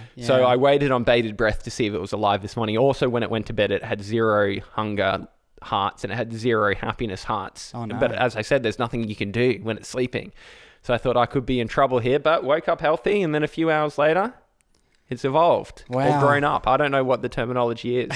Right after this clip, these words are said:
Speaker 2: <laughs> Well done. I mean, I'm proud of you.
Speaker 1: I,
Speaker 2: I've, I've gotta say, to
Speaker 1: I,
Speaker 2: see
Speaker 1: I
Speaker 2: a
Speaker 1: did
Speaker 2: friend
Speaker 1: say
Speaker 2: of
Speaker 1: to Sarah
Speaker 2: yours
Speaker 1: the other day, Sarah, you know, was saying, "Oh, are you gonna keep it alive?" And I did say,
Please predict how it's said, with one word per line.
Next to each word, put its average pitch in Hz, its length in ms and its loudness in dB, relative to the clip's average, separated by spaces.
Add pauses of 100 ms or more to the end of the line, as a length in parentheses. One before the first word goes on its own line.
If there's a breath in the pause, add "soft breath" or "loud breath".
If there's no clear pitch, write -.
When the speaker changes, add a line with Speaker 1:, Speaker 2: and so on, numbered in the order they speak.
Speaker 2:
<laughs> 139 120 -2
Well 196 260 0
done. 156 380 0 (120)
I 190 60 -4
mean, 214 160 2
I'm 214 100 2
proud 226 280 2
of 165 100 0
you. 120 100 -2
Speaker 1:
I, 135 180 4
Speaker 2:
I've, 175 60 0 (380 loud breath)
I've 208 100 2
gotta 269 200 6
say, 196 180 6
to 151 80 4
Speaker 1:
I, 170 40 6
Speaker 2:
see 220 100 6
Speaker 1:
I 220 80 10
Speaker 2:
a - 20 6
Speaker 1:
did 214 100 4
Speaker 2:
friend 185 140 6
Speaker 1:
say 190 100 8
Speaker 2:
of 196 60 6
Speaker 1:
to 170 60 8
Sarah 160 180 8
Speaker 2:
yours 156 120 6
Speaker 1:
the 143 100 6
other 131 140 4
day, 117 500 2
Sarah, 143 400 2 (100)
you 127 180 -4
know, 101 220 -2
was 113 180 -2
saying, 110 520 -2 (180)
"Oh, 131 140 0
are 131 160 2
you 135 180 -4 (100)
gonna 139 200 -4
keep 139 200 -4
it 131 60 -2
alive?" 131 360 0 (380 loud breath)
And 123 80 -2
I 120 60 2
did 135 180 0
say, 120 440 2